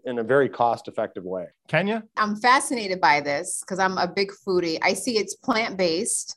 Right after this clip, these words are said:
Speaker 1: Mm-hmm.
Speaker 3: right? It's a plant-based product. Just curious, um, when you were kind of innovating and you were putting this all together, like, was the vision coming from just the boba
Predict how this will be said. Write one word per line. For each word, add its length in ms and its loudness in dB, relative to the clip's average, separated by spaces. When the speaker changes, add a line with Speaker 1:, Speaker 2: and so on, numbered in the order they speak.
Speaker 1:
Mm-hmm. 240 -6
Speaker 3:
right? 220 2
It's 140 -4
a 60 -2
plant-based 600 -2
product. 520 4
Just 260 0
curious, 460 2
um, 560 2
when 160 0
you 80 0
were 100 4
kind 240 2
of 240 0
innovating 540 2
and 100 -2
you 80 -2
were 80 -2
putting 300 -4
this 160 -4
all 180 2
together, 480 0
like, 380 0
was 240 0
the 80 2
vision 360 2
coming 460 -4
from 300 0
just 260 -4
the 80 -2
boba 480 6